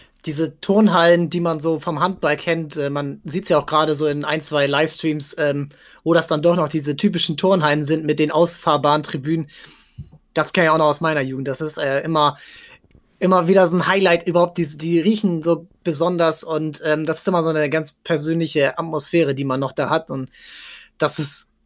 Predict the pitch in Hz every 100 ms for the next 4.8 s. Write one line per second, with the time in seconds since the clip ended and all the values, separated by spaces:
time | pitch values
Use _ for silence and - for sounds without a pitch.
0 | _ _ - 160 170 202 214 208 208 202
1 | 170 180 165 190 185 165 156 - 180 170
2 | 147 160 165 160 156 151 - - _ _
3 | _ _ 156 180 185 180 175 170 175 175
4 | 160 156 - 165 151 147 139 139